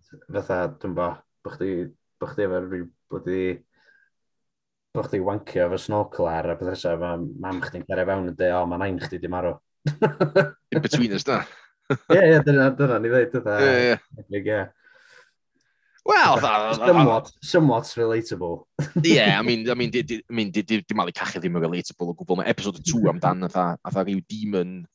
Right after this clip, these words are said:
Speaker 2: pineapple yn, yn, yn siarad trwy ti yn person, so,
Speaker 1: Oh,
Speaker 2: yym,
Speaker 1: nice.
Speaker 2: ie.
Speaker 1: Edrych ymlaen gweld yna.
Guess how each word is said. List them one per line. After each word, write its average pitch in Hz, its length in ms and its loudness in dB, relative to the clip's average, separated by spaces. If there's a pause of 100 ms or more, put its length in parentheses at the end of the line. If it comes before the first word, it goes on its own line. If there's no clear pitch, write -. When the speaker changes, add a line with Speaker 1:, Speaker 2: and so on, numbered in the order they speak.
(300)
Speaker 2:
pineapple 98 560 -2
yn, 92 140 -8
yn, 90 200 -8
yn 98 160 -12
siarad 92 320 0
trwy 101 160 -8
ti 113 240 -4
yn 85 80 -4
person, 87 340 -8
so, 82 200 -6 (500)
Speaker 1:
Oh, 160 200 -2
Speaker 2:
yym, 87 340 4 (520)
Speaker 1:
nice. 101 60 0
Speaker 2:
ie. 85 60 -2 (340)
Speaker 1:
Edrych 104 160 -8
ymlaen 123 320 0
gweld 104 240 2
yna. 101 160 -2